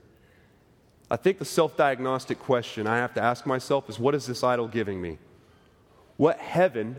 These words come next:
or version of a functional heaven is it promising to deliver to me?" It's a broken promise because, as we've always seen when it comes to idols,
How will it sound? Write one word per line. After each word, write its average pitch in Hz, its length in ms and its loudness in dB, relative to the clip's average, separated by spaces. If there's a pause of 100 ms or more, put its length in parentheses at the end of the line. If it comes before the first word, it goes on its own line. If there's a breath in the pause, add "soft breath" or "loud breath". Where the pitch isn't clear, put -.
or 123 120 2
version 156 500 0
of 156 220 0
a 123 40 -8
functional 143 440 0
heaven 143 340 0 (180 loud breath)
is 127 140 0
it - 160 -2
promising 147 640 0
to 123 100 -8
deliver 107 380 -2
to 98 200 -8
me?" 80 200 -8
It's 135 160 -2
a 147 40 0
broken 208 340 2
promise 175 400 0
because, 135 280 -4
as 123 100 -4
we've 143 200 -2
always 185 240 2
seen 202 320 -2
when 165 100 -2
it 156 60 -6
comes 165 220 -4
to 139 120 0
idols, 175 560 0